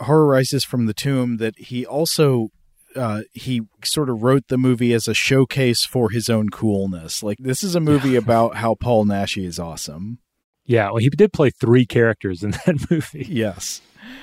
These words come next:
Speaker 1: Uh, yeah, yeah, and, uh, several of them he gets to show off his muscles. Uh, pretty good. Paul
Speaker 2: Mm-hmm.
Speaker 1: Naschy is buff. But all,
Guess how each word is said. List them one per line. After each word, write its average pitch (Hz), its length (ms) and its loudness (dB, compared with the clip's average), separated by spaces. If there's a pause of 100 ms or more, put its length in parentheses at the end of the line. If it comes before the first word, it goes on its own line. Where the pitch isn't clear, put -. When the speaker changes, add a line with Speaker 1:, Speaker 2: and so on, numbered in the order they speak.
(240)
Speaker 1:
Uh, 104 340 0
yeah, 120 260 0
yeah, 110 280 -2
and, 113 220 -4
uh, 127 100 -8
several 139 420 0
of 113 120 2
them 110 160 2
he 104 100 -4
gets 107 240 -2
to - 100 -10
show 110 220 -2
off 101 160 0
his 98 160 -8
muscles. 98 640 -4
Uh, 90 280 -14
pretty 98 200 -8
good. 87 140 -10
Paul 151 180 2
Speaker 2:
Mm-hmm. 151 120 2 (140)
Speaker 1:
Naschy 120 60 2
is 104 100 -2
buff. 92 480 -4
But 131 300 0
all, 269 180 2